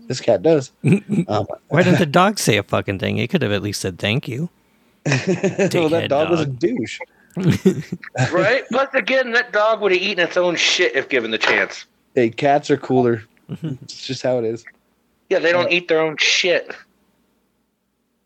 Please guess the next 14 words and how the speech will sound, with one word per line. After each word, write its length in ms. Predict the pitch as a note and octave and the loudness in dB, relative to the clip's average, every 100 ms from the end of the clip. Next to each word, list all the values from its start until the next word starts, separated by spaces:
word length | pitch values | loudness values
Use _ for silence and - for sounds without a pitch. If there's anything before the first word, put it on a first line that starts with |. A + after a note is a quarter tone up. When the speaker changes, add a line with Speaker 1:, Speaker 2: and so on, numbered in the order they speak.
| _ _ | _ _
Speaker 1:
That's 460 | - F#2+ G2 F#2+ G#2 | -16 -12 -14 -14 -16
not 240 | E2 E2 - | -16 -16 -18
true. 320 | - D#2 - _ _ _ _ _ _ _ _ | -18 -18 -20 _ _ _ _ _ _ _ _
Anyway, 360 | C#3 A3 C#3 - - | 2 2 0 -4 0
<laughs> 680 | G#3 - - - F3 - - - - - | 0 2 0 2 2 0 -2 -16 -10 -4
Speaker 3:
Uh-oh. 320 | E3+ - A#2 | -2 0 0
Speaker 1:
how 140 | G3 G3 | 2 2
lucky, 380 | F3+ C#3+ D#3+ | 0 0 -2
said 260 | D3+ E3+ D3 | 0 -2 -2
Natasha, 300 | C#3+ - C#3+ | -6 -2 0
Speaker 2:
Just 160 | B2 D3 | 0 0
less 280 | C3 - | 0 0
often. 380 | A#2 G#2+ G#2+ | 0 -2 -2
Speaker 1:
that 20 | C#3 | 0